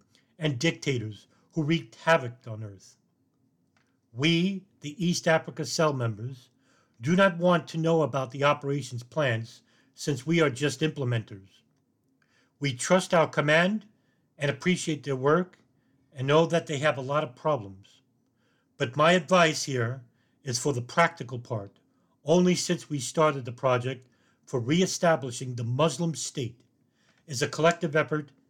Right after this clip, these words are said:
and not an individual one. We are all part of it. End quote.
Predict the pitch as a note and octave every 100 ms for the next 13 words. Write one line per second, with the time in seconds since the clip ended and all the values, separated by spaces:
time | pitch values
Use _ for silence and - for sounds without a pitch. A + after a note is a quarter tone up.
0 | _ C#3+ C#3 C#3 C#3 C#3 D#3 D3 C3 C3
1 | B2 A2+ G#2 F#2+ F#2+ _ _ _ _ _
2 | _ - D3 C3+ - D3+ C#3+ B2+ B2+ -
3 | _ _ D3 C3+ G#2 G2 _ _ _ _
4 | _ _ _ _ _ D3 B2 - G2+